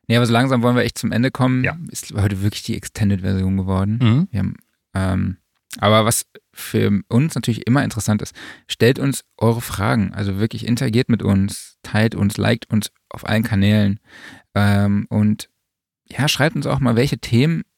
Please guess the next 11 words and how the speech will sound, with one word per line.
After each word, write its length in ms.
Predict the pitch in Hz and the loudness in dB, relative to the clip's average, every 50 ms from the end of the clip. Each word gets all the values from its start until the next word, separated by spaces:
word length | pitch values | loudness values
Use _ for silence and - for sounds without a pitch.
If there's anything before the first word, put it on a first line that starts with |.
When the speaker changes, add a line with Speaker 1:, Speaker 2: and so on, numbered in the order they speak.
| - - | -10 -6
Speaker 1:
wir 360 | 104 107 123 151 175 196 - | -4 0 0 0 0 0 -2
im 120 | 131 131 | -4 -4
Podcast 460 | - - - 190 - - - 139 - - | -4 -4 -10 -12 -12 -8 -8 -8 -8 -8
besprechen 520 | - - - - - 135 - - 123 101 | -14 -14 -10 -6 -6 -6 -2 0 0 0
sollen. 420 | 90 95 90 90 92 90 87 92 113 | 2 2 2 2 2 0 -2 -4 -6
Was 160 | 120 117 - | -10 -10 -10
interessiert 460 | - 165 - 113 - - 143 151 151 - | -10 -10 -10 -10 -6 -4 -4 -2 -2 2
euch? 340 | 127 127 123 120 120 - - - - - - - - - - _ _ _ _ _ - | 2 4 4 4 2 -2 -8 -16 -18 -18 -16 -16 -16 -18 -20 _ _ _ _ _ -4
Wir 100 | 107 104 | 0 0
sind 140 | 117 113 123 | 2 2 2
dafür 240 | 110 - - 113 | 0 0 -2 -4